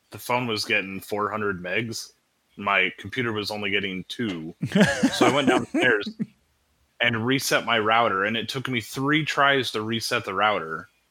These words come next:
Speaker 1: I don't, but now
Speaker 2: Dude.
Speaker 1: my computer's getting two hundred.
Speaker 2: Did you just
Speaker 1: So
Speaker 2: unplug it and plug it back in?
Speaker 1: Yeah, but it still took three tries for it to re-register the connection.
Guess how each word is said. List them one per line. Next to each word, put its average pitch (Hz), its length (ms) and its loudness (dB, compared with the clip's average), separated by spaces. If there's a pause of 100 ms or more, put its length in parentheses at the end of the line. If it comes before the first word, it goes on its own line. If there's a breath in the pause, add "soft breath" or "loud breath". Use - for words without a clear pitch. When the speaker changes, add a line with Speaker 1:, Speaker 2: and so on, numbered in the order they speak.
(1080)
Speaker 1:
I - 140 -16
don't, 76 120 -20 (500)
but 120 120 0
now 120 120 4
Speaker 2:
Dude. 120 80 0
Speaker 1:
my 113 100 2
computer's 101 500 -4
getting 87 300 -2
two 87 180 -6
hundred. 78 440 -12
Speaker 2:
Did 131 100 -6
you 123 80 -2
just 123 160 -2
Speaker 1:
So 117 100 2
Speaker 2:
unplug 117 300 -2
it 117 60 -2
and 104 120 -8
plug 110 140 -4
it 110 100 -4
back 104 220 -6
in? 135 240 -6 (920)
Speaker 1:
Yeah, 104 360 2 (360)
but 107 220 0
it 101 200 -4 (120)
still - 320 -2
took 117 260 -6
three 113 220 -6
tries 110 320 0
for 101 140 -8
it 92 80 -8
to 92 80 -10
re-register 95 680 -6
the 82 100 -12
connection. 85 520 -14